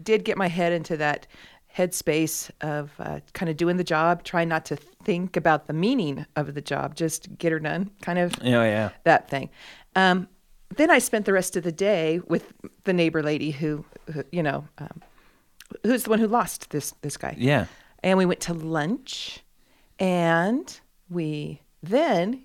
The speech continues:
Speaker 1: came back and visited in my living room with, like, four or five ladies from the neighborhood. And then, uh, she went back to her house for a little while, and we all changed into our jammies and,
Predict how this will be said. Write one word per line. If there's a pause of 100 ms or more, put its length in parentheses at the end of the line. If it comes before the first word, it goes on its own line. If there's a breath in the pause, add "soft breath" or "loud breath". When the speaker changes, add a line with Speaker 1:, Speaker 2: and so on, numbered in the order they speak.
(160)
Speaker 1:
came
back
and
visited
in
my
living
room
with,
like,
four
or
five
ladies
from
the
neighborhood. (540 loud breath)
And
then,
uh, (240)
she
went
back
to
her
house
for
a
little
while,
and (360 loud breath)
we
all
changed
into
our
jammies
and,